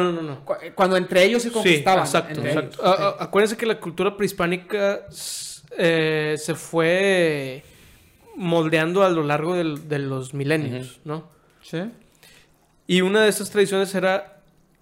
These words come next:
Speaker 1: este, la Guerra de las Flores. Entonces, ya te traté con madre todo el año, ahora sí, peléate, güey, con el mejor guerrero azteca o, o... o
Speaker 3: Mi mejor
Speaker 1: el que
Speaker 3: guerrero.
Speaker 1: sea, mi mejor guerrero, güey,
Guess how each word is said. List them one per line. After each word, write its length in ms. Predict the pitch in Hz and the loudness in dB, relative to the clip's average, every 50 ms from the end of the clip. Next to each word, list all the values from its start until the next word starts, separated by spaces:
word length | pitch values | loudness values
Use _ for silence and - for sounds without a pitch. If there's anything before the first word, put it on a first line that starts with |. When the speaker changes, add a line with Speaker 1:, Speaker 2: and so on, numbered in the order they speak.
| _ _ - | _ _ 0
Speaker 1:
este, 680 | 180 170 165 160 156 151 - - - - - 156 151 | 2 4 4 4 2 0 -4 -14 -10 -6 -4 -2 -2
la 140 | 151 156 147 | 0 -2 -2
Guerra 180 | 151 160 180 190 | -2 0 0 0
de 40 | |
las 120 | 185 175 175 | 0 -2 -4
Flores. 380 | - 269 285 247 208 - - | -4 -6 -6 -6 -8 -12 -12
Entonces, 500 | 196 - - 170 185 185 180 - - _ _ _ _ _ _ _ _ _ | -14 -8 -4 -4 -4 -4 -4 -8 -14 _ _ _ _ _ _ _ _ _
ya 220 | - 165 180 180 180 | 0 2 2 2 0
te 80 | 240 240 | -2 -8
traté 320 | - 254 233 - 208 208 | -6 -6 -4 -4 -4 -2
con 140 | - 226 214 | -2 -2 0
madre 280 | 208 202 196 196 214 202 | 2 2 4 4 2 0
todo 200 | 202 202 202 202 | 0 0 0 2
el 80 | 190 | 2
año, 340 | 190 185 190 190 202 202 - - | 0 -2 -2 -4 -8 -8 -8 -6
ahora 160 | 175 165 170 165 | -4 -2 -2 -4
sí, 300 | 170 - 196 180 175 - _ _ _ _ _ _ _ _ _ _ _ _ _ _ - | -4 -6 -10 -10 -10 -16 _ _ _ _ _ _ _ _ _ _ _ _ _ _ 0
peléate, 560 | - 156 151 151 160 170 185 185 - - 226 | 0 2 4 4 4 4 2 2 0 0 0
güey, 260 | 226 240 247 254 240 - _ _ _ _ _ _ | 2 0 -2 -4 -6 -14 _ _ _ _ _ _
con 200 | - 175 165 160 | -4 -2 0 0
el 80 | 156 156 | 2 0
mejor 360 | 156 151 139 - 160 160 165 | 0 -2 -2 -2 0 0 0
guerrero 320 | 185 196 190 190 185 185 | 0 0 0 0 0 0
azteca 460 | 196 185 - - 196 180 - - 185 - | -2 -4 -4 -6 -6 -6 -4 -6 -4 -2
o, 60 | 190 156 | -2 -2
o... 920 | 151 147 147 - - - 330 359 - - 160 151 151 139 131 135 135 - - - | -2 -2 -4 -8 -12 -14 -16 -12 -8 -4 -2 -2 -2 -2 -4 -8 -14 -14 -10 -6
o 340 | 147 143 143 139 135 131 127 | -4 -4 -4 -4 -4 -6 -6
Speaker 3:
Mi 200 | 120 117 120 120 | -4 -2 -2 -2
mejor 300 | 117 117 113 120 120 113 | -2 -2 -2 -2 -2 -2
Speaker 1:
el 60 | 117 | -2
que 60 | 127 131 | -2 -2
Speaker 3:
guerrero. 200 | 127 120 113 131 | -2 -2 -2 0
Speaker 1:
sea, 160 | 165 185 220 | -2 -2 0
mi 160 | 214 175 175 | 0 0 0
mejor 360 | 175 170 156 - 170 165 170 | 2 0 -2 0 -2 -2 0
guerrero, 400 | 175 214 208 208 214 202 190 196 | 2 0 2 2 2 2 2 0
güey, 220 | 196 208 240 262 | 0 -2 -4 -6